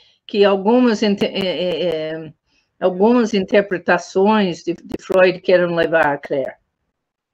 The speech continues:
Não, o inconsciente é sensacional. E quer, e quer nos, nos levar para o melhor possível dentro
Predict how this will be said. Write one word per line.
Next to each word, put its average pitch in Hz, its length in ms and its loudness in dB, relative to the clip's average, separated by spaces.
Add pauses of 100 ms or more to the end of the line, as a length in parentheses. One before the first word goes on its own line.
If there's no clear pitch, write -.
(1300)
Não, 147 320 -10
o 160 60 -8
inconsciente 202 840 -2
é 330 520 0 (340)
sensacional. - 1000 -2 (400)
E 208 80 0
quer, 233 720 4 (1400)
e 208 140 -6
quer 254 520 2
nos, 196 520 -10
nos 190 340 -8
levar 190 540 -2 (160)
para 208 240 0
o 233 40 0
melhor 233 760 0 (640)
possível 220 720 -2
dentro 233 920 0